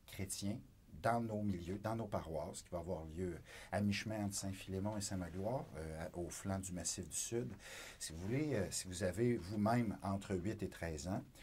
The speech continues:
ou que vous avez des enfants ou des petits-enfants dans ces âges-là qui pourraient être intéressés, euh, quelque part à la mi-juillet, hein, par un camp d'été chrétien dans le bois, très animé, très vivant. Euh, vous avez qu'à aller sur notre site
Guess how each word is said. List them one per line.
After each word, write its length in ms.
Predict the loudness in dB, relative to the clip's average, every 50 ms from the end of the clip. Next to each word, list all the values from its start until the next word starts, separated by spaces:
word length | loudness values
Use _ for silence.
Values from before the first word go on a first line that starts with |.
| -18 -18 -18 -18 -10 -6 -4
ou 140 | -2 -2
que 160 | -2 -2 -2 -4
vous 280 | -4 -4 -4 -2 0
avez 240 | 0 0 2 0 0
des 640 | 0 0 -2 -4 -4 -4 -6 -6 -8 -10 -10 -10 -6 -4
enfants 400 | -2 -2 -2 -2 -2 -2 0 0 0
ou 60 | 0
des 120 | -2 -4
petits-enfants 580 | -4 -4 -4 -4 -2 -2 -2 -2 -2 0 0 0
dans 100 | 0 0
ces 220 | 0 -2 -2 0
âges-là 280 | 0 0 0 0 0 -2
qui 100 | -2 -4
pourraient 180 | -4 -4 -4 -2
être 100 | -2 -2
intéressés, 640 | -2 -2 -2 -4 -4 -4 -6 -4 -2 0 0 0 -2 -4 -12 -18 -18 -18 -18 -18 -18 -18 -16
euh, 100 | -16 -16 -12
quelque 240 | -10 -10 -10 -6 -2
part 240 | 0 0 0 0 0
à 80 | -2 -2
la 160 | -2 -2 -2
mi-juillet, 720 | 0 0 0 0 0 -2 -4 -6 -4 -2 0 0 0 -2 -4 -10 -10
hein, 100 | -8 -6 -4 -4
par 160 | -4 -4 -4
un 140 | -4 -6 -6
camp 300 | -4 -2 0 0 0 -2 -4 -8
d'été 440 | -8 -8 -8 -6 -6 -8 -8 -8 -10 -14 -20 -20 -20 -20 -20 -18
chrétien 460 | -12 -10 -8 -6 -6 -4 -4 -4 -4 -2
dans 160 | -4 -6 -6
le 60 | -6
bois, 360 | -4 -2 0 2 2 0 0 -4 -10 -16 -18 -14
très 340 | -8 0 2 4 4 4 2
animé, 380 | 0 0 -2 -2 -2 -2 -2 -4 -6
très 240 | -4 -2 -2 0
vivant. 340 | 0 -2 -6 -6 -6 -6 -6 -6 -8 -12 -18 -20 -18 -18 -16 -16 -16 -18 -18 -16 -12 -10
Euh, 40 | -8 -6 -6 -8 -8 -10 -12
vous 100 | -8 -4
avez 160 | -4 -2 -2
qu'à 180 | 0 2 4 4
aller 160 | 4 2 0 -2
sur 180 | -2 -4 -4
notre 180 | -2 -2 0 0
site 400 | 0 2 2 0 -2 -2 -8